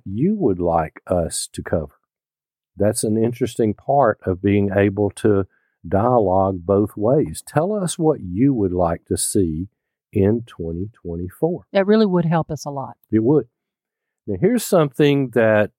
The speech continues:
Speaker 1: I've been hesitant to do for a little while, but I've decided that we're going to do this. And that is that we're going to begin to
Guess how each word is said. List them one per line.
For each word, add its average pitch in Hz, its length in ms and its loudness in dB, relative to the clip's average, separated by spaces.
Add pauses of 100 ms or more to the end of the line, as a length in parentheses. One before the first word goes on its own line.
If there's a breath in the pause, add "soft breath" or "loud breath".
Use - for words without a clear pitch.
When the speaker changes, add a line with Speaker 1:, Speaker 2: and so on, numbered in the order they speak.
(120)
Speaker 1:
I've 117 300 -2
been 110 220 2
hesitant 143 720 -2
to 113 100 -8
do 107 340 2
for - 160 -4
a 110 100 2
little 131 220 0
while, 90 440 -4 (520)
but 113 500 2
I've 170 220 0
decided 135 640 0
that 95 120 -6
we're 120 160 2
going 110 300 0
to 104 80 -6
do 95 200 -2
this. 76 360 -12 (520)
And 98 200 -6
that 139 260 2
is 107 400 0
that 87 180 -4
we're 117 280 2
going 110 420 0
to 98 100 -4
begin 101 600 0
to 98 220 -2